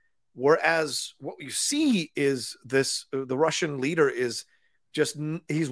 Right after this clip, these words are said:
he wants to believe the president. He very much wants to believe the president. He just is, is, his hands are tied because he has to do something to defend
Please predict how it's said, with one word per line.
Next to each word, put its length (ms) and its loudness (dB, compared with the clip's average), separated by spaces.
he 100 4
wants 400 6
to 100 4
believe 280 4
the 80 -2
president. 500 4
He 160 -12
very 560 6
much 340 2
wants 320 0
to 100 -8
believe 260 -4
the 80 -6
president. 520 -2
He 160 -2
just 320 2
is, 300 -2
is, 400 -2
his 200 0
hands 380 2
are 80 4
tied 440 -6
because 240 -2
he 80 -2
has 300 0
to 100 -8
do 140 -8
something 400 -2
to 80 -6
defend 520 -4